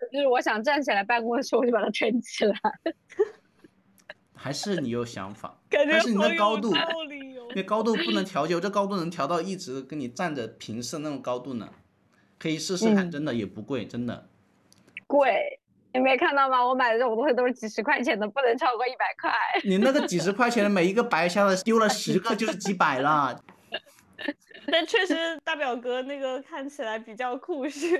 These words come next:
Speaker 3: 对啊，就是，而且它这个
Speaker 2: 嗯。
Speaker 3: 放下去的时候有一个那个，呃，台子放你的键盘的，就这一整套，你就放在桌上就很方便。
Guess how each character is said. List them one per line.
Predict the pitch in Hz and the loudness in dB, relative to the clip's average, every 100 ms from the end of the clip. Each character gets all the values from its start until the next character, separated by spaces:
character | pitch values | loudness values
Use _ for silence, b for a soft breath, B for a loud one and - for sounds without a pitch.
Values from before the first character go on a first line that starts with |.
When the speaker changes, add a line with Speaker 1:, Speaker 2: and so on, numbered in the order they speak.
| 320 285 | -2 -4
Speaker 3:
对 | 214 214 | 0 2
啊， | 190 185 | 4 2
就 | 220 | 0
是， | 214 | 2
而 | 180 | 2
且 | 254 | 2
它 | 220 196 | 0 -2
这 | 214 | -2
个 | 208 | -2
Speaker 2:
嗯。 | 165 - _ | -2 -6 _
Speaker 3:
放 | 226 214 | -2 0
下 | 202 | -2
去 | - 196 | -2 -2
的 | 160 | -2
时 | 180 | -2
候 | |
有 | 170 | -4
一 | 131 | -4
个 | 170 | -4
那 | 170 160 | -4 -4
个， | 170 139 117 113 - _ _ | -2 -2 -4 -6 -16 _ _
呃， | 135 | -8
台 | - 101 135 | -2 0 0
子 | 131 | 0
放 | - 160 | 0 2
你 | 117 | 0
的 | 117 | 0
键 | 170 143 | 0 -2
盘 | - 90 107 | -4 -4 -4
的， | |
就 | 107 | -6
这 | 127 131 | -2 -2
一 | |
整 | 147 110 98 | 0 -2 -4
套， | 98 147 113 B B B | -2 0 0 B B B
你 | 135 | -4
就 | |
放 | 147 151 | 0 0
在 | |
桌 | 139 143 | 0 -2
上 | 143 131 | -2 -2
就 | 143 | -4
很 | 123 90 87 | -2 -4 -4
方 | - 139 143 | 2 2 2
便。 | 139 95 | -2 -4